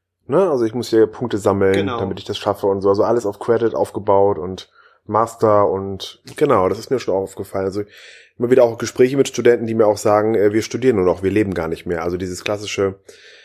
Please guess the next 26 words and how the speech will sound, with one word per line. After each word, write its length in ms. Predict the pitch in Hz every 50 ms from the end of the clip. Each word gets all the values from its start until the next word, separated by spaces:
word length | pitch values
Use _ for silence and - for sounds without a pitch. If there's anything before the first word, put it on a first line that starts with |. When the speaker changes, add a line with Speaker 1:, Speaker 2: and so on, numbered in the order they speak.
| _ _
Speaker 1:
ich 140 | - 107 104
das 160 | - 110 -
früher 380 | - - - 127 135 131 123 120
von, 260 | - - - 107 104
von 180 | 98 - 104 104
meinen 180 | 101 101 104
Kollegen 340 | 107 - 104 101 113 127 131
kenne, 240 | 127 131 123 120 120
als 200 | 113 107 - -
die 100 | - 113
Maschinenbau 480 | 107 107 - - 143 147 147 139 127 123
studiert 400 | - - 117 117 120 113 - 110
haben, 340 | 104 101 101 101 98 101 _ _ _ _ _ _ _ _ _ _ _ _ _ _ _ _ _ _ -
ähm, 560 | - 107 104 104 101 101 98 98 95 95 87 -
da 260 | - 98 98 101 95
war 120 | 101 101
noch, 280 | 104 107 101 92 - -
konnte 240 | 101 - - - 104
man 100 | 117 113
noch 80 | 101
richtig 240 | 101 104 - 107 98
zwischendurch 320 | - - 107 104 110 104 101
mal 100 | 104 98
Party 320 | - - 101 - - 90
machen. 320 | 90 80 - 76 76 - _ _ _ _ _ _ _ _ _ _ _ _ _ _ _ _ _ _ _ _ _ -
Ne? 220 | 98 98 113 143